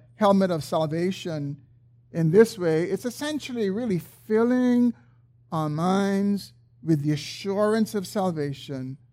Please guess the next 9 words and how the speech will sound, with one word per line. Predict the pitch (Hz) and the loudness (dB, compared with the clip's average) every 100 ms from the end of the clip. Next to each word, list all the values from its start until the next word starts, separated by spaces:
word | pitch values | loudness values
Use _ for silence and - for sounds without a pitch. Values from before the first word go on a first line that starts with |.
| _ 135 | _ -16
that | - | -12
comes | 156 143 135 123 | -6 -4 -4 -6
from | 135 127 | -10 -8
God. | 123 123 120 120 _ _ _ _ _ _ _ _ _ _ _ _ _ _ _ _ _ _ _ _ _ _ _ | -10 -14 -18 -20 _ _ _ _ _ _ _ _ _ _ _ _ _ _ _ _ _ _ _ _ _ _ _
The | 170 | -6
assurance | 165 - - 214 208 214 208 | -6 -10 -8 -6 -4 -4 -4
of | 190 | -6
our | 180 170 | -6 -8
salvation. | - 151 160 - - - | -12 -14 -14 -18 -20 -20